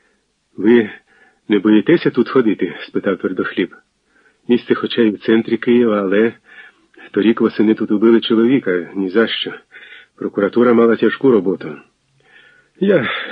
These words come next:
завжди за бреком, а він сторож надійний", — пояснив Ольжич Предславський. "А брек справді може створити враження,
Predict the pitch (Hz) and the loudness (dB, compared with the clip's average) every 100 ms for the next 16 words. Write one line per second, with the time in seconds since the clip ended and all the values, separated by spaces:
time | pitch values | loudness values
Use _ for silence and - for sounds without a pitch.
0 | 90 87 113 92 107 90 - 90 98 101 | -6 0 2 2 -2 -4 -6 -6 -2 2
1 | 107 104 104 92 78 _ - 107 185 160 | 2 2 0 -2 -6 _ -4 2 2 2
2 | - - - - - _ - - 190 147 | -4 -20 -20 -20 -20 _ -20 -2 2 2
3 | 90 98 90 120 120 113 - - - 104 | 2 -2 2 4 4 2 0 -8 0 0
4 | - 113 110 110 107 95 98 - - 95 | 2 2 2 4 0 0 -4 -6 -8 -8
5 | - 104 90 - - 82 - _ _ _ | -6 -6 -6 -6 -6 -6 -10 _ _ _
6 | _ _ _ _ _ _ - - 110 123 | _ _ _ _ _ _ -6 -2 2 2
7 | 131 - - - - - 101 135 131 - | 0 -6 -12 -16 -18 -6 -2 -2 -2 -6
8 | - 95 90 87 - 98 90 101 101 90 | -8 -8 -8 -8 -6 -6 -4 -4 -2 -2
9 | 95 87 82 | -4 -6 -6